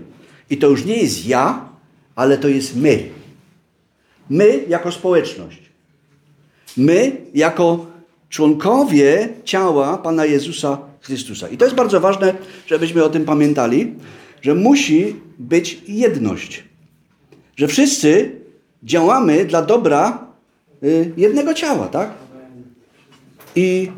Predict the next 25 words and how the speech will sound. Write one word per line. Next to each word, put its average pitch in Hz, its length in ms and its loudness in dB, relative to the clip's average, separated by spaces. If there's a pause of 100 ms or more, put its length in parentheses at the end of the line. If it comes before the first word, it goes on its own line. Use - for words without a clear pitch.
(600)
jeżeli 247 280 2
ktoś, 262 260 -2 (360)
y, 170 140 -2 (380)
apostoł 254 340 0
Paweł 262 300 4
zresztą 170 280 -2
tak 151 140 0
napisał, 147 420 0
jeżeli 214 300 2
ktoś, 233 320 0 (400)
y, 170 160 4
się 202 120 0
temu 220 260 2
nie 214 120 6
poddaje, 175 520 2
no 208 100 -2
to 208 100 0
jego 220 220 4
sprawa, 233 440 0
ale 165 320 4
my 220 220 0
ani 208 220 -4
zbory 214 320 2
Boże 208 240 0
takiego 202 480 0